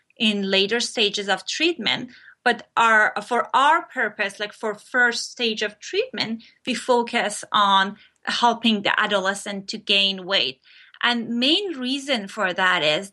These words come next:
uh, uh, I don't know if you're familiar with studies done by Case. It was this study done in nineteen forty-four, nineteen forty-five, and they, uh, studied the effect of starvation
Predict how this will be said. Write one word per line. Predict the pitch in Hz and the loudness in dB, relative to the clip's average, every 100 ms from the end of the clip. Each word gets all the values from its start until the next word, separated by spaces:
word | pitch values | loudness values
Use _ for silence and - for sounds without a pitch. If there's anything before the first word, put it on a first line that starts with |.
| - | -4
uh, | 190 - | -2 2
uh, | 190 170 - | 0 0 -2
I | |
don't | 208 214 | -2 0
know | 214 202 | 0 0
if | 208 208 | 0 -4
you're | 226 | -8
familiar | 233 233 247 240 226 | -6 -4 0 0 2
with | 226 214 - - | 0 -2 -8 -12
studies | - 220 214 220 - | 0 0 2 -2 0
done | 208 208 | 0 2
by | 202 - | 0 -2
Case. | - 302 277 214 202 202 - - - _ | -8 -8 -2 -2 -2 -6 -18 -18 -20 _
It | 233 | 0
was | 226 - | 0 -2
this | 247 254 | -4 -4
study | - 311 392 | 0 0 2
done | 285 254 | 0 0
in | 240 | 0
nineteen | 226 226 220 220 | 0 0 -4 -8
forty-four, | 220 226 208 208 - 220 202 | -6 -8 -8 -8 -6 -4 0
nineteen | 202 208 214 | 0 -2 -8
forty-five, | 196 220 202 208 - 453 294 254 262 - - - - - | -12 -10 -8 -10 0 4 4 2 -2 -8 -20 -20 -6 0
and | 262 262 254 | 2 0 -2
they, | 277 262 - | -2 -2 -2
uh, | 220 214 208 | 0 0 0
studied | 208 - 285 285 269 220 | -4 -4 -4 -4 -6 -4
the | 233 220 | -2 -4
effect | - 233 220 220 | -4 -4 -2 -6
of | 214 | -6
starvation | - 214 196 190 190 196 120 120 | -4 -2 0 2 0 0 -4 -8